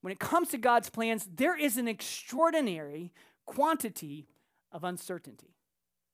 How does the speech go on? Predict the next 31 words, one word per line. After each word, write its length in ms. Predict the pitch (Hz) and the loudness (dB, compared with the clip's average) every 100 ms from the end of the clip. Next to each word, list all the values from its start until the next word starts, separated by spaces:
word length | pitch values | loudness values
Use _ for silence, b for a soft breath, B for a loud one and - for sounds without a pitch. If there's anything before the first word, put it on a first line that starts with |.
| _ _ _ _ _ _ _ _ _ _ _ _ | _ _ _ _ _ _ _ _ _ _ _ _
So 140 | - | -2
what 200 | 208 240 | 4 8
I 80 | 330 | 8
wanna 240 | 320 302 277 | 8 4 2
do 140 | 277 | 0
today 580 | 269 226 254 196 107 - _ _ _ _ | -4 -2 0 0 -4 -16 _ _ _ _
is 140 | 185 - | -8 0
help 300 | 294 302 294 | 4 6 6
us 300 | 262 - - _ - | 4 0 -14 _ -12
see 500 | - 311 294 185 175 | -8 -4 -2 -2 -2
and 160 | 208 | -6
answer 240 | 262 302 311 | -2 -4 -2
the 100 | 285 | -6
question, 600 | - 302 - - 165 156 b b - | 0 -2 -2 -6 -8 -8 b b 2
is 280 | 320 349 | 2 4
there 180 | 359 392 | 2 2
a 60 | 311 | 4
way 260 | 262 254 | 6 6
to 180 | 247 247 | 4 -2
deal 460 | 185 202 254 285 277 | -2 -4 -2 -2 0
with 100 | 240 | -2
the 100 | 240 | -2
uncertainties 760 | 202 - 294 311 277 247 240 - | -6 -4 -2 -2 -2 -2 -4 -4
of 120 | 196 - | -10 -6
tomorrow 720 | 214 202 226 226 165 180 208 _ _ _ _ _ _ - | -4 2 4 4 2 0 -4 _ _ _ _ _ _ -6
and 100 | 196 | 2
not 260 | 247 269 220 | 4 2 2
worry 300 | 233 294 226 | 2 2 0
about 320 | 165 151 156 | -2 -6 -6
it 160 | 175 - _ _ _ _ | -10 -14 _ _ _ _
today? 380 | - 160 185 - | -10 -4 -4 -6